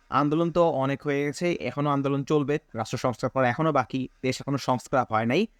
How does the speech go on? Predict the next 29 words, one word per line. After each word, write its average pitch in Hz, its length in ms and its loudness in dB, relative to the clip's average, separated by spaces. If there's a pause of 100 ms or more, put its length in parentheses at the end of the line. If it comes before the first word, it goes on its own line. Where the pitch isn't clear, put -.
(200)
স্বাধীনতা 131 440 0
অর্জন 131 220 2
হচ্ছে, 135 180 0
রক্ষা 131 240 0
করা 131 200 0
কঠিন, 117 300 -4
এখন 127 160 -4
আমাদের 131 180 0
রক্ষা 170 240 0
করতে 160 200 -2
হবে, 117 240 0 (320)
সব 135 200 0 (120)
কিছু 151 260 -2
নতুনভাবে 139 480 0
ঢেলে 123 180 -2
সাজাতে 127 320 -2
হবে। 131 300 2
সেই 123 220 -2
জন্য 127 240 2
আমাদের 120 200 2
সরকার 110 320 -4
কিন্তু 120 160 -4
কাজ - 220 0
করছে, 135 240 -2
নতুন 113 240 2
যে 110 80 0
সরকার 104 240 -4
আসছে। - 320 -2 (480)
কাজেই 156 280 2